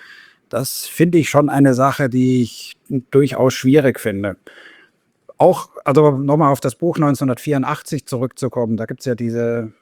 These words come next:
Sprachkonstrukt und Sprech, dass bestimmte Worte verboten werden sollen, damit man bestimmte Sachen überhaupt nicht mehr denken kann, dieses Konzept.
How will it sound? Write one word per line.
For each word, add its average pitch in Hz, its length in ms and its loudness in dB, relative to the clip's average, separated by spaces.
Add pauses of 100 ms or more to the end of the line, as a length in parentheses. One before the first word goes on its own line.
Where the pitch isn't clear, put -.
(380)
Sprachkonstrukt - 1400 -4 (140)
und 185 260 4
Sprech, - 720 -8 (200)
dass 123 140 -12
bestimmte 135 600 2
Worte 135 440 2
verboten 147 640 2
werden 139 320 0
sollen, 135 360 -2
damit 127 300 -2
man 131 140 0
bestimmte 135 480 -2
Sachen 135 360 0
überhaupt 123 460 -6
nicht 123 160 -6
mehr 113 140 -6
denken 123 540 -4
kann, 90 420 -12 (480)
dieses 104 280 -12
Konzept. - 640 -8